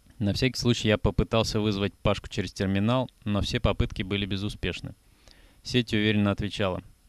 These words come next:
«Абонент недоступен», проигрывая при этом в мозгу дурацкую мелодию, которой М Т С насилует уши абонентов.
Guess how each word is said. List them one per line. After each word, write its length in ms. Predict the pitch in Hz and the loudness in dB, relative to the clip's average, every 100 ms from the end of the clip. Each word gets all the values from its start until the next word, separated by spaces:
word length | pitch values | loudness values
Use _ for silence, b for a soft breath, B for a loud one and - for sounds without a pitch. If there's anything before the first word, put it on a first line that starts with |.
| _ | _
«Абонент 500 | 92 95 98 98 98 | -4 0 2 2 0
недоступен», 600 | 95 95 - 92 85 87 - b b _ | -2 -2 -4 -2 -2 -4 -16 b b _
проигрывая 560 | - 98 101 101 98 95 | -2 2 2 2 0 0
при 220 | - 98 | 0 0
этом 220 | 98 98 | 0 0
в 20 | 95 | 0
мозгу 340 | 95 87 110 | 0 -2 -2
дурацкую 480 | 98 95 92 - 98 | 2 2 0 -2 0
мелодию, 380 | 101 107 104 98 | 2 2 0 -2
которой 360 | 92 104 98 | -2 0 0
М 80 | 92 | 0
Т 160 | 101 101 | 0 -2
С 120 | 101 | -2
насилует 480 | 90 95 95 92 - | -2 -2 -2 -2 -2
уши 200 | - 90 | -2 -2
абонентов. 540 | 92 92 87 78 | 0 0 0 -4